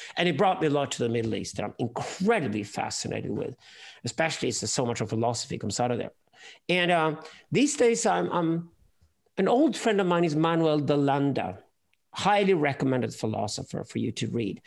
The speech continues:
Manuel de Landa is a Mexican philosopher. I think last time I heard from him, he was a professor of architecture at Princeton,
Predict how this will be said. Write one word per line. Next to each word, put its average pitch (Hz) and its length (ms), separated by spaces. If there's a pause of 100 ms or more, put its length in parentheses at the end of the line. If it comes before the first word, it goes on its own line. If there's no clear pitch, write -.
(140)
Manuel 214 280
de 220 120
Landa 180 280
is 143 120
a 139 40
Mexican 143 400
philosopher. 120 600
I 113 80
think 127 300
last 131 300
time 131 140
I 123 60
heard 127 160
from 131 120
him, 123 300
he 131 160
was 123 160
a 120 60
professor 131 480
of 117 100
architecture 113 520
at 110 100
Princeton, - 360